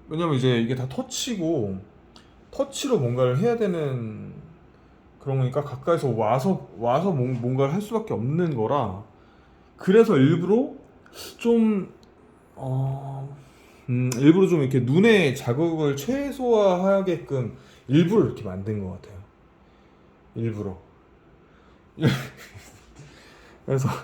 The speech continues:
다 이유가 있겠지라고 생각을 하고, 이제 또 삼성 제품이라고 설명을 드리면 좀 약간 오케이가 되는 분위기이기는 합니다.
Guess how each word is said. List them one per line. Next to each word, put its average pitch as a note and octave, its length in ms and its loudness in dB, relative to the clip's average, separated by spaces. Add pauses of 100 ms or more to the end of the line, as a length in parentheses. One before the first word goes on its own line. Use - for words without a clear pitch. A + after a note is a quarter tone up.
다 - 120 -2
이유가 D#3+ 360 6
있겠지라고 D3+ 600 2
생각을 D#3+ 320 0
하고, D#3+ 460 -2 (500)
이제 C3 240 0
또 B2 340 0
삼성 F#3+ 800 -6 (280)
제품이라고 A#2+ 640 -6
설명을 C3 520 -4
드리면 B2 600 0
좀 A#2 260 -8
약간 G2+ 300 -8
오케이가 A#2 400 -2
되는 A2 720 -4
분위기이기는 G2+ 640 -6
합니다. B2 440 -6